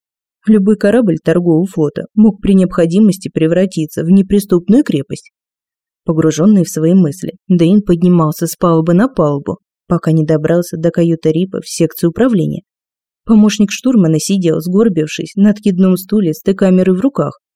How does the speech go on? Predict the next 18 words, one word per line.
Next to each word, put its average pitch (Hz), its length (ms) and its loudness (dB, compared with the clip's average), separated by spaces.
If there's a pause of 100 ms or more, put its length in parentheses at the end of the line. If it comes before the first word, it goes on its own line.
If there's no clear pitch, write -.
(520)
«Я 196 220 2
нащелкал 202 580 2
полную 214 400 2
пленку 240 360 2
этих 156 260 0
развалин», 196 500 0 (440)
возбужденно 160 720 0
сказал 160 380 -2
он 226 160 4
Дэйну, 147 400 -4
остановившемуся 151 960 -2
в 151 40 -8
дверях. 185 420 0 (420)
«А 165 180 0
этот 175 300 0
Рич – - 280 -6
настоящая 208 640 2
крыса, 160 420 -2